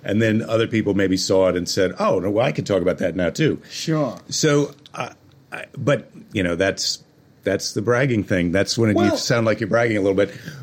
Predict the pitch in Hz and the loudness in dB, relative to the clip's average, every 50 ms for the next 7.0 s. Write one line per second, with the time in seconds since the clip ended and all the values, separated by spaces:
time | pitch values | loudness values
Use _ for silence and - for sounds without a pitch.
0 | - - - 147 147 - - 180 170 160 160 151 - - - 135 147 160 151 180 | -2 0 0 2 2 2 2 2 4 4 4 2 0 -2 -2 0 0 2 4 4
1 | 175 139 143 131 123 120 - 117 104 107 110 113 117 117 - 113 110 107 104 101 | 4 4 2 2 0 0 0 0 0 2 2 2 2 2 2 4 4 4 4 2
2 | 98 104 - - - 107 117 - - - - 120 104 120 117 101 98 92 - 101 | 0 -2 -8 -12 -14 -14 -14 -14 -14 -14 -12 -8 -4 0 2 2 2 2 2 2
3 | 90 80 90 85 - 90 85 80 85 90 90 - 92 90 82 85 82 82 82 85 | 2 2 2 0 0 -2 -2 -2 0 0 0 -2 -4 -6 -6 -6 -2 -2 -2 -2
4 | 82 - 113 104 85 82 80 82 78 - - - 85 80 80 80 80 80 78 - | -2 -2 -2 -2 0 -2 -2 -2 -2 -4 -4 -4 -4 -4 -2 -2 0 2 2 2
5 | 80 80 82 247 - - - - - 87 87 87 - 82 78 76 98 92 90 85 | 2 2 2 2 2 2 0 0 0 0 2 0 0 0 0 -2 -2 -2 0 0
6 | 101 98 90 82 82 85 82 85 82 76 78 - - 117 107 87 87 - - - | 0 0 0 0 0 2 0 0 0 -2 -2 0 0 2 2 2 0 -2 -4 -8